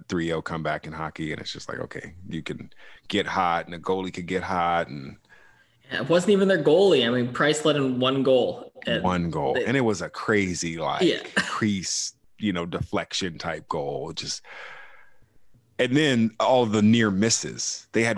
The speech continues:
Speaker 1: one odd, they had one, uh, breakout rush where they literally had, if it was a pass on the tape, they score that, it goes into overtime, bro. Yeah,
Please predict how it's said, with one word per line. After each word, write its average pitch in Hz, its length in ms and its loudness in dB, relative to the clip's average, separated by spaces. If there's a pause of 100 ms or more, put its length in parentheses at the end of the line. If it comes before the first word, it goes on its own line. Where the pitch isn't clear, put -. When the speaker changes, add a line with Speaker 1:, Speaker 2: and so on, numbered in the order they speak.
(140)
Speaker 1:
one 101 280 2
odd, 92 400 0
they 104 140 2
had 107 200 0
one, 92 720 0 (440)
uh, 82 300 -2
breakout 87 720 0
rush 85 640 -2 (280)
where 87 840 -4 (400)
they 117 160 0
literally 101 560 -2
had, 90 260 -4
if 90 140 -4
it - 20 2
was 98 160 -4
a 92 80 -6 (200)
pass 117 520 -2
on 107 220 2
the 95 80 2
tape, - 540 -4
they 80 120 -2
score 85 540 -2
that, 76 260 -8
it 76 140 -18
goes 82 260 -6
into 78 160 -8
overtime, - 600 -10
bro. - 360 -14 (2000)
Yeah, 135 340 2